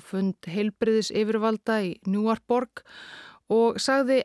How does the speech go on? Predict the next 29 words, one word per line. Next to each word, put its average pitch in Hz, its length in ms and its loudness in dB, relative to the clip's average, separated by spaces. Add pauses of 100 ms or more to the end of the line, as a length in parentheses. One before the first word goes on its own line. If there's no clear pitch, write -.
embættismanni 233 720 0
þar 254 320 2
frá 185 240 -4
öllu 190 400 -2
sem 208 100 -2
hún 233 140 0
vissi. - 320 -4 (320)
Dauða 185 400 0 (160)
Irene 185 480 -2
og - 160 -12
Mollyar, 226 560 2 (400)
öllum 233 320 0
konunum 240 580 0
sem 175 300 -4
þær 202 300 -2
höfðu 190 260 -2
unnið 220 320 2
með 226 240 0
sem 180 340 -4
voru 190 300 -4
nú 190 180 0
veikar, 220 520 -2 (340)
sárþjáðar 220 880 -2
með 180 260 -2
munninn 202 540 0
fullan 208 640 -2
af 196 240 -2
viðbjóðslegri 208 880 0
sýkingu. 180 560 -4